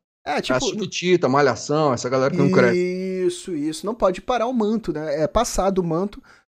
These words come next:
Speaker 1: Só que agora a gente tem uma, uma Emanuele, que ela é uma entidade, e ela em-, ajuda a outra Emanuele a virar, né? Aquele, aquela persona da Emanuele através do, do,
Speaker 2: Ela já
Speaker 1: do
Speaker 2: esteve em
Speaker 1: performance.
Speaker 2: todos os lugares, velho.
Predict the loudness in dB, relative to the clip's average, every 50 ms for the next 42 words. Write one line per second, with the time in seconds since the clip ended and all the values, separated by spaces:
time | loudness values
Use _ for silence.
0 | _ -2 -2 2 4 2 4 4 2 2 2 0 -4 -6 -6 -6 -4 -4 -4 -6
1 | -4 -4 -4 -4 -4 -4 -4 -4 -2 -2 0 0 0 0 2 2 2 2 0 0
2 | -2 -6 -10 _ _ _ _ _ _ _ _ _ -2 0 2 2 2 2 2 2
3 | 2 0 0 -4 -6 -6 -8 -10 -12 -8 -6 -4 -2 -2 -2 -4 -6 -10 -12 -14
4 | -16 _ _ _ _ _ _ _ _ _ _ _ _ -4 2 4 6 6 6 4
5 | 2 0 -2 -2 2 4 4 4 4 2 0 0 2 4 4 6 6 6 4 2
6 | -2 -4 -4 -4 -2 -2 0 0 0 0 0 0 0 -2 -4 -4 -4 -4 -2 -2
7 | -4 -4 -8 -10 _ _ _ _ _ _ _ _ _ _ _ _ -2 2 4 4
8 | 4 4 2 -2 -6 -10 -16 _ _ _ -20 -20 _ -10 -6 -6 -6 -6 -8 -12
9 | -18 -20 _ _ _ _ _ _ _ _ _ _ _ _ _ _ _ _ _ _
10 | _ -6 -6 -6 -2 0 0 0 0 -4 -6 -2 0 2 2 4 2 2 2 2
11 | 2 2 2 2 0 -2 -2 0 0 0 0 0 -2 -4 -6 -6 -4 -2 -2 -2
12 | -2 -4 -6 -4 -4 -4 -4 -2 -2 -2 -4 -4 -6 -4 -2 4 6 6 8 8
13 | 8 6 6 4 2 2 0 0 0 0 0 0 0 -2 -2 -4 -6 -8 -8 -10